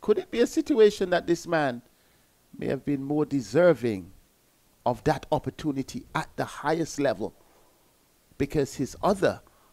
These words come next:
five hundred and, and, and, and what, five hundred and sixty-nine matches, five hundred and sixty-nine wickets, uh, would have been taken at either the regional level or at the first class level?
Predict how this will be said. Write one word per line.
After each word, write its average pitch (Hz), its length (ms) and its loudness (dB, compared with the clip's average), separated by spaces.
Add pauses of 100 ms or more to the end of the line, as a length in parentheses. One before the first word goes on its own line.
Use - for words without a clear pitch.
five 175 460 2
hundred 151 400 2
and, 127 340 0
and, 123 280 -4
and, 120 360 -4
and 127 200 -4
what, 104 200 -2
five 147 320 2
hundred 139 300 -2
and 131 140 -4
sixty-nine - 1700 -4
matches, 196 580 -4 (460)
five 170 300 6
hundred 165 280 2
and 160 80 -2
sixty-nine 151 600 0
wickets, - 500 2 (480)
uh, 135 240 4
would 147 160 2
have 147 160 2
been 147 160 0
taken 151 400 -2
at 139 260 -2
either 151 220 -2
the 143 140 2
regional 165 520 0
level 180 380 2
or 151 200 0
at 160 60 2
the 165 80 0
first 170 320 -2
class 165 280 -4
level? 180 240 -4